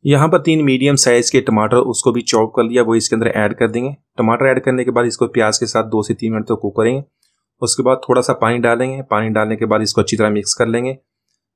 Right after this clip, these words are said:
दो से तीन बड़ी कटी हुई सब्ज़ मिर्च भी इसके अंदर ऐड कर देंगे और इसको दो से तीन मिनट तक कवर कर देंगे मीडियम टू लो फ्लेम पे, ताकि जो टमाटर अच्छी तरह सॉफ्ट हो जाए।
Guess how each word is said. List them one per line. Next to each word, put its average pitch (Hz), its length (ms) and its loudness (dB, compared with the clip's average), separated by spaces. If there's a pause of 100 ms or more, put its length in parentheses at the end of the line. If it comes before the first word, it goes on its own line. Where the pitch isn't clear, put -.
(100)
दो 127 180 2
से 143 140 0
तीन 135 240 2
बड़ी 117 240 2
कटी 113 220 0
हुई 117 120 0
सब्ज़ 104 320 -2
मिर्च 113 220 2
भी 120 60 2
इसके 117 160 -2
अंदर 117 220 0
ऐड 107 180 0
कर 113 200 0
देंगे 123 220 -4
और 120 140 2
इसको 113 240 0
दो 107 180 0
से 110 160 0
तीन 110 180 2
मिनट 110 220 -2
तक 110 160 0
कवर 107 220 0
कर 110 180 -2
देंगे 120 240 -4
मीडियम 110 340 -2
टू 107 100 -8
लो 104 160 -2
फ्लेम 113 260 -4
पे, 113 100 -2
ताकि 104 260 -4
जो 107 160 -6
टमाटर 101 360 -4
अच्छी 107 240 -4
तरह 104 140 -2
सॉफ्ट 92 360 -4
हो 113 120 -4
जाए। 143 180 -8